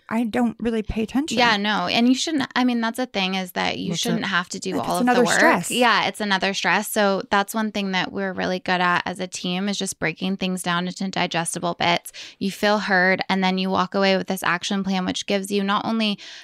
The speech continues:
Speaker 2: recommended supplements or herbs, but it's, like, lifestyle changes, dietary
Speaker 3: Big time.
Speaker 2: advice, links to blog posts, but it's supposed
Speaker 3: That
Speaker 2: to
Speaker 3: we
Speaker 2: be
Speaker 3: select for
Speaker 2: really
Speaker 3: you, yeah.
Speaker 2: supportive to
Speaker 1: Right.
Speaker 2: your results.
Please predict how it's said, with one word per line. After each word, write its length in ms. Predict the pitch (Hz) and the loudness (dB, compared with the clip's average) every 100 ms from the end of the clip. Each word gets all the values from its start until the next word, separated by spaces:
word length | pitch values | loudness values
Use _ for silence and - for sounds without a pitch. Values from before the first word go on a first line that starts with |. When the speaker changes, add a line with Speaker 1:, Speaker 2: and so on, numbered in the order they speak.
| - | -2
Speaker 2:
recommended 640 | 196 196 185 180 180 175 | -2 0 2 4 2 2
supplements 680 | 170 - 208 240 294 277 - | -2 0 2 4 4 2 -4
or 180 | 185 175 | 0 2
herbs, 480 | - 180 226 254 - - - - - | 2 2 0 0 -6 -16 -18 -8 0
but 120 | 196 | 2
it's, 300 | 190 180 - | 2 2 0
like, 280 | 175 170 233 | 0 0 0
lifestyle 460 | 247 - 214 190 | 0 2 2 2
changes, 680 | 190 196 185 185 180 180 180 | 2 0 0 2 2 2 0
dietary 560 | 214 202 208 208 196 190 | 2 4 2 2 2 4
Speaker 3:
Big 100 | 190 | 4
time. 60 | |
Speaker 2:
advice, 500 | 143 180 175 175 180 - - - - | 4 4 4 2 -2 -8 -18 -12 -2
links 320 | 208 208 - | 0 2 0
to 140 | 220 | -2
blog 360 | 196 190 190 185 | 2 4 4 2
posts, 460 | - 190 185 180 - - - - | 0 4 4 2 -4 -18 -8 0
but 120 | 214 | 2
it's 140 | 214 | 0
supposed 260 | - 214 202 | 0 0 4
Speaker 3:
That 80 | 156 | 6
Speaker 2:
to 40 | |
Speaker 3:
we 100 | 156 | 6
Speaker 2:
be 140 | 208 | 6
Speaker 3:
select 380 | 196 151 143 - | 6 6 4 0
for 240 | - 147 139 | -2 2 4
Speaker 2:
really 240 | 131 131 | 6 6
Speaker 3:
you, 260 | 131 139 147 | 6 4 2
yeah. 180 | 127 | 2
Speaker 2:
supportive 540 | 123 185 190 214 240 226 | 2 2 4 2 0 -2
to 160 | - 202 | 0 2
Speaker 1:
Right. 100 | 190 | 4
Speaker 2:
your 360 | 180 175 175 170 | 2 2 0 -2
results. 640 | 180 175 170 269 - - | -4 -2 0 0 -2 -10